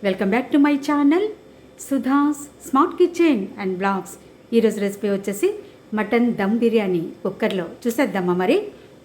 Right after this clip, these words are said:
త్వర త్వరగా. కొంచెం ఉప్పు, కొంచెం పసుపు, కొంచెం కారం. నేను చేసే ఈ మటన్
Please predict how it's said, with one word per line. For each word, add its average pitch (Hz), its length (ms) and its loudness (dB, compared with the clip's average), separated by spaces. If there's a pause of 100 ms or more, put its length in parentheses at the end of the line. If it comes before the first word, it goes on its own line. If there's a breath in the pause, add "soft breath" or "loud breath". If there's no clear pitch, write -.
త్వర 190 100 -2 (120)
త్వరగా. 190 280 0 (1300)
కొంచెం 185 300 -4
ఉప్పు, 285 220 0 (2250)
కొంచెం 190 380 0
పసుపు, 233 320 -4 (2750)
కొంచెం 190 300 0 (120)
కారం. 196 280 2 (3000)
నేను 208 220 2
చేసే 196 220 0 (140)
ఈ - 20 0 (120)
మటన్ 262 280 0